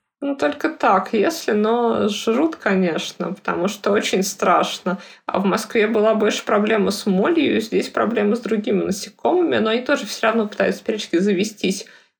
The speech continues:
в коробках с пряжей, поэтому вся пряжа стоит на открытых полках. Ну, не в од-, не, не на открытых полках, а в закрытых кейсах на открытых полках, чтобы там было хоть какое-то количество света.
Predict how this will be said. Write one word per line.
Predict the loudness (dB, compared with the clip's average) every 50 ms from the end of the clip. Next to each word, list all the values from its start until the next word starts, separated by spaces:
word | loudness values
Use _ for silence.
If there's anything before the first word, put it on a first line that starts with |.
| _ _
в | _ 0
коробках | 2 2 0 0 -4 -6 -6
с | -6 -6
пряжей, | -4 0 2 2 2 0 0 -4 -2
поэтому | -2 -2 0 0 0 -2 0
вся | 0 -2 -2
пряжа | 0 0 0 2 2 0 0
стоит | -4 -2 -2 0 0 0 0 0
на | 0 0
открытых | 0 0 -2 -4 -2 -2 -2 -4 -4
полках. | -2 0 2 2 2 0 0 -4 -4 0 2
Ну, | 2 4
не | 4 4
в | 2
од-, | 2 2
не, | 2 4 4
не | 4 4 2 2 2 2 4 4
на | 4 4 2
открытых | 2 2 2 2 2 2 2 0 0
полках, | 2 4 4 4 4 2 0 0 0
а | 2
в | 2
закрытых | 4 2 2 2 0 2 2 2 0 0
кейсах | 0 2 4 4 4 2 0 -2 -2
на | 0 0
открытых | 0 0 0 -2 -2 -2 -2 -4 -8 -4
полках, | -2 0 2 2 2 0 -4 -6 -6 -8 _ -20 -20 -20 -20 -20 -20 -20
чтобы | -6 -4 -4 -2 2
там | 2 4 4
было | 4 4 2 2
хоть | 0 0 0 0
какое-то | -2 0 2 2 0 2 0 0
количество | 0 0 2 2 0 0 -2 -6 -8 -6 -6 -6
света. | -6 -6 -6 -4 -2 -2 -2 -2 -4 -8 -10 -10